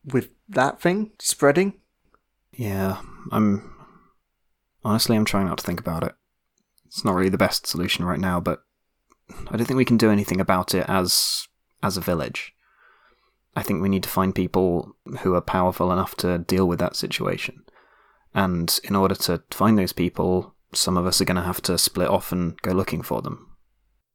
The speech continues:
Speaker 2: And we can't do that if everybody else is still living out of sleeping bags and eating from, you know, eating what they can forage.
Speaker 1: We have a weaver, a snarl,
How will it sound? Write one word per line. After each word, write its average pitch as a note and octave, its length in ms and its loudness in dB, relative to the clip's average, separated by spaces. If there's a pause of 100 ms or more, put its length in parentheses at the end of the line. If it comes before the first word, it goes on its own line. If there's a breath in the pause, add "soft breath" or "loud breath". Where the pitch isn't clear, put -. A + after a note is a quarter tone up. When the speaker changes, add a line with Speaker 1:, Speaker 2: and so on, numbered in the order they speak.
(340)
Speaker 2:
And F#2+ 140 0
we F2 80 -2
can't F#2 260 0
do G#2 160 6
that F2+ 300 0 (1000)
if - 160 -4
everybody F2+ 340 0
else - 460 0 (800)
is F2+ 200 0
still F2+ 600 2 (220)
living F#2 340 0
out F2+ 180 0
of - 240 -6 (240)
sleeping - 580 2
bags F#2 320 0
and F2 200 -4 (520)
eating G2 300 -2
from, F2 400 -6 (120)
you F#2+ 100 -2
know, - 380 -10
eating G#2+ 360 -2
what G2+ 100 0
they G2 80 -4
can G2+ 120 -2
forage. - 580 0 (1800 loud breath)
Speaker 1:
We C#3 180 -2
have B2 580 -2 (180)
a C#3 80 2
weaver, B2+ 520 -2 (440)
a B2+ 80 -8
snarl, A2+ 720 2